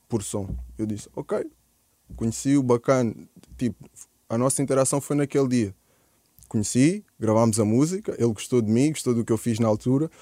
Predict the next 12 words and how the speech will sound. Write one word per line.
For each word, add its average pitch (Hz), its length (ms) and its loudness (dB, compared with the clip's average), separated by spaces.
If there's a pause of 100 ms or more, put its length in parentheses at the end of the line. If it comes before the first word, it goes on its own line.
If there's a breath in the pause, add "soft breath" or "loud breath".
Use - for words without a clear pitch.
(280 soft breath)
Disse, 131 200 0
"Oh, 190 140 4
mano, 180 240 -2
até, 170 300 0
até 165 180 2
que 151 60 -8
tem 160 140 8
jeito 151 340 6
<laughs> - 20 -4
e - 140 -10
tudo 143 220 6
mais." 156 380 6